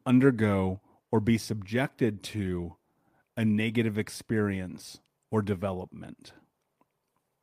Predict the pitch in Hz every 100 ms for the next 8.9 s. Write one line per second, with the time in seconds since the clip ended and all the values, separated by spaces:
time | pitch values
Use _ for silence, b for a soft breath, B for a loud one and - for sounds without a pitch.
0 | _ _ _ - 131 120 113 B B B
1 | - 123 - 185 208 175 151 139 - 127
2 | - 107 120 143 117 104 110 - 104 110
3 | 139 135 107 98 143 131 104 117 117 120
4 | 110 107 104 110 110 98 120 127 113 107
5 | - 113 98 - 101 92 - B B B
6 | - _ _ _ _ _ _ _ 127 113
7 | 104 113 110 101 107 123 151 139 120 101
8 | 120 107 101 101 113 90 - -